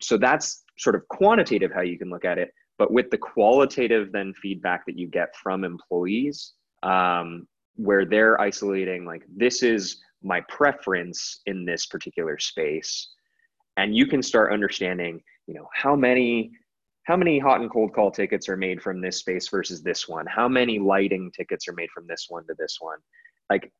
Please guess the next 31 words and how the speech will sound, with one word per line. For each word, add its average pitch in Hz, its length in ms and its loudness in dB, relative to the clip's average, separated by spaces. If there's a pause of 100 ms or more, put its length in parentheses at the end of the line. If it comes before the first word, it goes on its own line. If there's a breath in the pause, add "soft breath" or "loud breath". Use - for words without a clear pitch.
(120)
then 127 440 2
you 127 140 4
can 113 200 2
really 101 680 4
understand 98 1000 -4 (280)
what's 95 280 2
different. - 400 -4 (340 soft breath)
I 113 40 -4
mean, 120 100 0
you 185 140 6
could, 135 260 2 (120)
you 135 180 0
could, 165 160 -8
there, 123 240 4 (160)
I, 120 120 6
I, 110 380 2 (120)
I've 98 120 -4
known 107 340 -2
studies 104 440 -2
to 95 80 -2
happen 107 600 -4
where 92 420 -2 (240)
you 117 160 2
put 113 220 4
in, 104 280 2 (160)
uh, 85 400 -4
new 113 240 2
chairs, 87 880 0 (320)
uh, 85 160 -6
new 107 160 0
furniture 95 680 0